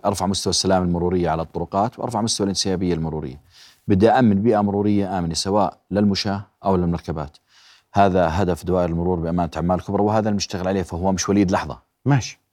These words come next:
Speaker 1: هو
Speaker 2: بس أنت
Speaker 1: أعمال
Speaker 2: اليوم،
Speaker 1: يومية
Speaker 2: اليوم،
Speaker 1: بيكون فيها أمانة عمان.
Speaker 2: اليوم هناك من يقول أن نحتاج إلى الكثير من مرات المشاة في عمان. رأيك هذا الكلام سليم غير سليم؟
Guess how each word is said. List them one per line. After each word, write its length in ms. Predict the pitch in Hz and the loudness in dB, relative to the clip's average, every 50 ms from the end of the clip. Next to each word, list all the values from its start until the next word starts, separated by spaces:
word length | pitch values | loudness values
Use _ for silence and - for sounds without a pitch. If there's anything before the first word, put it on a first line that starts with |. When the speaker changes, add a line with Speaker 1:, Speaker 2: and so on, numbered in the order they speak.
| _ - 180 | _ -2 2
Speaker 1:
هو 40 | |
Speaker 2:
بس 60 | 147 107 | 4 4
أنت 80 | 95 | 4
Speaker 1:
أعمال 160 | 95 98 117 | 4 4 6
Speaker 2:
اليوم، 160 | 127 127 127 123 | 6 6 6 6
Speaker 1:
يومية 240 | - 147 170 160 | 4 4 4 4
Speaker 2:
اليوم، 140 | 156 120 117 | 4 4 4
Speaker 1:
بيكون 100 | 151 147 | 2 2
فيها 180 | 127 147 135 127 | 2 4 4 4
أمانة 220 | 120 120 113 107 - | 4 4 2 0 0
عمان. 320 | 98 98 98 92 87 78 69 - _ - | -2 -2 0 0 -2 -4 -6 -10 _ -4
Speaker 2:
اليوم 460 | 98 107 123 123 113 107 107 107 - - _ _ _ _ - | 2 4 4 4 4 4 2 -2 -4 -8 _ _ _ _ -6
هناك 360 | - 92 104 127 127 - - | -2 2 2 2 2 2 2
من 180 | 104 104 98 98 | 2 2 2 2
يقول 380 | 92 - - - 117 110 73 | 0 0 0 2 2 2 2
أن 140 | 101 101 101 | 0 0 0
نحتاج 360 | 101 87 - - 127 120 101 | -2 -2 -2 0 0 0 0
إلى 140 | 101 107 110 | 2 0 0
الكثير 380 | 98 - 110 101 - 135 135 113 | 0 0 -2 -2 0 2 2 2
من 180 | 110 104 95 | 2 0 0
مرات 280 | 95 92 95 107 104 95 | 0 0 -2 -2 -4 -4
المشاة 320 | 98 98 92 - 107 98 | -4 -6 -4 -4 -4 -6
في 140 | 90 - 92 | -4 -4 -4
عمان. 300 | 82 82 80 78 78 76 80 | -4 -4 -6 -8 -8 -6 -4
رأيك 360 | 120 - 90 87 80 - - | -4 -4 -4 -6 -8 -6 -6
هذا 140 | 107 92 - | -4 -4 -4
الكلام 320 | 87 - 101 95 85 80 | -6 -4 -4 -4 -4 -4
سليم 300 | 76 - 101 117 123 123 | -6 -6 -4 -2 -2 0
غير 140 | 117 117 123 | 0 0 0
سليم؟ 320 | 107 - 107 92 85 76 | 0 -2 -4 -4 -4 -6